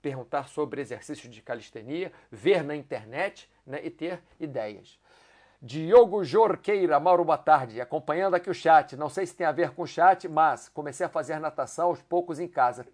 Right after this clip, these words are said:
Tem. Tipo duzentos metros por dia, três vezes por semana. É uma boa? Tem.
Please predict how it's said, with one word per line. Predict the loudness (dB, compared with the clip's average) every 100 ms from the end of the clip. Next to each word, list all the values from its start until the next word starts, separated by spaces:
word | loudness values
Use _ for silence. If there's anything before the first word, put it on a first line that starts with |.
| _
Tem. | 4 6 4 -6 _ _ _ _ _
Tipo | -4 -2 -2
duzentos | -2 0 2 0 -2
metros | -6 0 0 -2
por | -10 -10 -10
dia, | -6 -4 -4 -8 _ _
três | -2 0 0
vezes | -2 -4
por | -6 -6
semana. | -2 -2 -2 -6 -8
É | -4
uma | 0 0
boa? | 4 6 6 2 _ _
Tem. | -4 -4